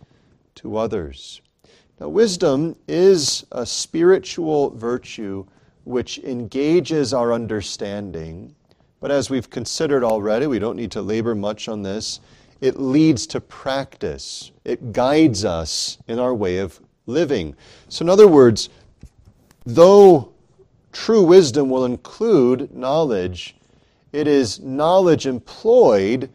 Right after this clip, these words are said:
unto the activity of our lives, our life way, our way of life, our living, and so on. And so this is why James is regularly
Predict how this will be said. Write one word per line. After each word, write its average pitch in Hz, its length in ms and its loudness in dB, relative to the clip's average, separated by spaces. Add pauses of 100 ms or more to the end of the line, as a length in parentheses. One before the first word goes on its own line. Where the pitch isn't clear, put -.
(260)
unto 143 460 -6
the 139 120 -2
activity 110 520 -6
of 107 140 -6
our 110 120 -4
lives, 113 540 -2
our 104 160 -2
life 101 480 -6 (340)
way, 120 440 2
our 95 160 2
way 120 240 2
of 110 220 2
life, 87 440 -8
our 101 160 -4
living, 127 420 0
and 98 140 -6
so 117 320 -4
on. 98 480 -2 (480)
And 123 180 -8
so 127 300 2
this 135 220 2
is 120 160 0
why 113 480 0 (180)
James 123 400 -4
is 110 160 -4
regularly 113 760 -2